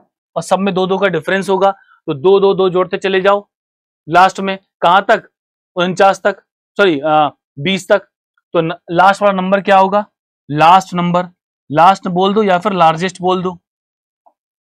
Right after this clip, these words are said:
क्या होगा? उनचास में दो का अंतर है और बीस संख्याएं जोड़ दो, कितना आ जाएगा? एटी नाइन। ऑप्शन नंबर ए बन जाएगा। इसको सरल करना है, चलो भाई सॉल्व करते हैं इसको।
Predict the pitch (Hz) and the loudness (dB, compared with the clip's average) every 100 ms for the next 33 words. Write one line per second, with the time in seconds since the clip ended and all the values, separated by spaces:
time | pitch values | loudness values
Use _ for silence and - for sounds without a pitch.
0 | _ _ _ _ 185 180 180 185 185 - | _ _ _ _ 2 4 4 0 -6 -14
1 | _ _ _ _ _ - 165 180 180 196 | _ _ _ _ _ -8 -4 -2 0 4
2 | 202 202 190 202 214 - _ _ 131 165 | 6 4 -2 -6 -8 -12 _ _ -6 -2
3 | 185 202 190 180 180 196 208 196 190 151 | 0 2 0 0 -4 -2 -2 -2 -4 -4
4 | 180 180 170 156 180 175 180 180 196 180 | -6 -6 -8 -4 -6 -4 -4 -4 -6 -8
5 | _ _ _ _ _ 160 190 185 180 180 | _ _ _ _ _ -10 -4 -2 0 -2
6 | 156 127 _ _ _ _ _ _ 143 139 | -2 -8 _ _ _ _ _ _ -10 -6
7 | 180 175 185 185 - _ _ _ 131 - | -4 -2 -4 -6 -14 _ _ _ -12 -8
8 | 160 156 160 160 160 160 160 160 165 _ | -8 -6 -6 -6 -8 -8 -8 -10 -16 _
9 | _ _ _ _ _ _ _ _ _ 175 | _ _ _ _ _ _ _ _ _ -12
10 | - 185 170 175 180 175 185 185 _ _ | -8 -4 -2 -2 -4 -4 -6 -8 _ _
11 | _ 156 160 175 160 156 147 151 175 170 | _ -6 -4 -6 -6 -6 -6 -8 -8 -10
12 | - 190 | -12 -18